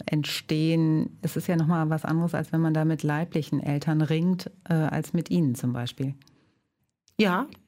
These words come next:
Speaker 2: das ist nicht so einfach. Das ist spannend, jeden Tag wieder neu. Und da sind wir froh, oder da bin auch ich froh, dass ich in einem, äh, Team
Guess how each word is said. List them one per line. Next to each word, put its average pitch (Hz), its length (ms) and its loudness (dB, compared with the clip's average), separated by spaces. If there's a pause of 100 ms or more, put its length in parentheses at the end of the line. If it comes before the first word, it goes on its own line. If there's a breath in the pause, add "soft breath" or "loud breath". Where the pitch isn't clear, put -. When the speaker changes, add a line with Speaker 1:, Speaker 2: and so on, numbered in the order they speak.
Speaker 2:
das 143 260 -4
ist - 220 -4
nicht - 280 0
so 247 80 2
einfach. 190 500 -2 (320)
Das 185 220 2
ist - 180 0
spannend, 151 460 2
jeden 190 240 4
Tag 220 220 0
wieder 196 180 6
neu. 196 380 6 (360 loud breath)
Und 220 160 6
da 190 120 4
sind 180 220 2
wir 170 100 2
froh, 180 440 4
oder 165 160 4
da 160 80 2
bin 156 180 2
auch - 200 -2
ich 220 180 2
froh, 233 220 2
dass 214 200 2
ich 208 120 -8
in - 80 -2
einem, 208 420 4 (140)
äh, 180 280 2 (160)
Team 143 540 4